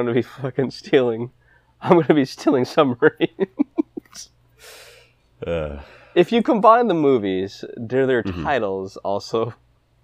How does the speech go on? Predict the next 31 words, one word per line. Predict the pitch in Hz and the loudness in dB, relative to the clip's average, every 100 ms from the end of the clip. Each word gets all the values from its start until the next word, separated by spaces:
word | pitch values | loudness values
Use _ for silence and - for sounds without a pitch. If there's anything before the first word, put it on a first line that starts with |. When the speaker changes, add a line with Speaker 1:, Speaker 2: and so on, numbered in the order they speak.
| - | -16
Speaker 1:
<laughs> | - - | -14 0
Speaker 2:
<laughs> | - - 180 165 - 160 - - - _ _ _ - _ _ - | 2 4 4 2 0 -2 -4 -12 -20 _ _ _ -20 _ _ -10
Oh, | 120 101 | -6 -4
maybe. | 82 113 85 80 76 - | -2 -2 -2 -6 -8 -2
The | 92 | -2
f-, | - - _ _ _ _ - | -2 -12 _ _ _ _ -4
so | 120 | 0
this | 98 127 127 | 2 2 0
would, | 120 | -4
it | 101 | 0
would | 110 95 | 0 2
be, | |
have | 104 104 | 2 2
to | 95 | 0
be | 95 | -4
then | 90 90 82 | -2 -2 -2
The | 92 | -6
Fate | - 98 95 - | -2 0 0 0
of | 90 76 | -4 -4
the | 85 | -4
Fast | - 87 - | 0 0 0
and | 82 76 | -8 -8
the | |
Furious. | - 82 82 78 415 403 - - | -8 -6 -6 -6 -6 -6 -8 -10
Speaker 1:
<laughs> | 403 349 - | -12 -12 0
Oh | 320 262 208 | 6 8 8
my | - - - 466 - 494 494 494 - 480 | 4 -4 4 6 10 8 10 6 8 4
<laughs> | - _ _ _ _ _ - - _ - _ _ | 4 _ _ _ _ _ -20 -20 _ -20 _ _
Oh | - 143 123 | 2 4 4
my | 107 | 4
God. | 101 104 107 | 2 2 0